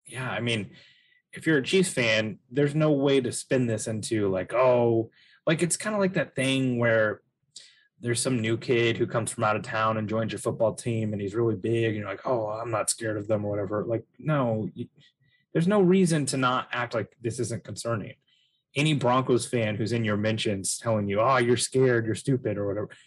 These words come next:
No, like, Russell Wilson's a good quarterback. They've always had a good roster. It makes sense to be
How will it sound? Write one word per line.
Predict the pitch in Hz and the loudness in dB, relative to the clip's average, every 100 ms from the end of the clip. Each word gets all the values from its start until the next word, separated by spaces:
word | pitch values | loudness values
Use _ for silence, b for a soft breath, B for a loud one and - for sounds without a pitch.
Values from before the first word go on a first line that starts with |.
| B B _ _ _ _ | B B _ _ _ _
No, | 151 220 120 | 0 2 0
like, | 98 101 - _ 120 127 | 0 -4 -6 _ -8 -2
Russell | 147 165 | 0 2
Wilson's | 180 185 151 | 2 2 2
a | |
good | 139 - | 0 -2
quarterback. | 156 233 95 - - | -2 -2 -2 -4 -8
They've | 110 131 131 | -2 0 2
always | 165 202 151 | 4 4 2
had | 131 | 0
a | |
good | 113 120 | 2 2
roster. | 104 113 131 - 98 | 4 2 0 -2 -6
It | 92 139 | -2 0
makes | 151 185 - | 0 0 0
sense | 185 202 - - | 0 0 0 0
to | 135 | 0
be | 117 120 123 123 | 2 2 2 0